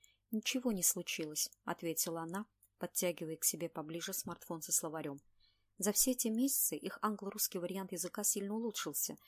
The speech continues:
но в прилагаемых обстоятельствах его могло бы не хватить. «Ничего?» удивился и расстроился Мат Гейман, потому что если бы что-то случилось, он бы мог что-то предпринять, но если ничего не случилось, значит,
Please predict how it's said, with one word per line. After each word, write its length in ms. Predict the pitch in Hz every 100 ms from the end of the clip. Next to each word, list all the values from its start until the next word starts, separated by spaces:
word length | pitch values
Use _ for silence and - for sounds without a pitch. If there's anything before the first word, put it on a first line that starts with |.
| - -
но 140 | 185
в 80 | -
прилагаемых 640 | 170 170 170 214 254 202
обстоятельствах 840 | 165 - 165 156 147 147 - 151 -
его 260 | 208 190 175
могло 280 | 185 180
бы 120 | 147 160
не 80 |
хватить. 600 | 165 170 170 - 143 - - - - - - _ _
«Ничего?» 560 | 175 - 185 165 214 339 _ _ _ - _
удивился 560 | - 208 196 185 165 -
и 40 |
расстроился 580 | 170 170 180 170 156 -
Мат 180 | 160 160
Гейман, 360 | 156 156 143 147 - -
потому 280 | 180 185 190
что 140 | -
если 300 | 190 190 -
бы 80 | 180
что-то 300 | - 190 180
случилось, 580 | - 196 - 311 277 -
он 140 | 190
бы 120 | 185 202
мог 160 | 208
что-то 300 | - - 208
предпринять, 680 | 208 214 - 226 214 160 - - -
но 140 | 185 190
если 320 | 196 196 196
ничего 400 | 185 175 196 185
не 100 | 180
случилось, 560 | - 180 - 240 226 -
значит, 460 | 170 170 170 180